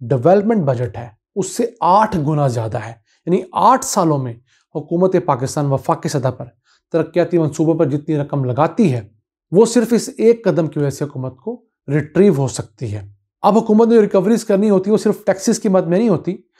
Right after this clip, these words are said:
बहुत सारे सरकारी रेगुलेटर्स जो हैं,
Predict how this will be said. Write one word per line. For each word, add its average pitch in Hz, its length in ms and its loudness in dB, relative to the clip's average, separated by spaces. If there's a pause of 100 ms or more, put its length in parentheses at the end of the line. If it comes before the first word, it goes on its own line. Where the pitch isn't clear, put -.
(200)
बहुत 196 260 2
सारे 185 340 2
सरकारी 170 680 0
रेगुलेटर्स 165 640 2
जो 135 160 -2
हैं, 113 340 -8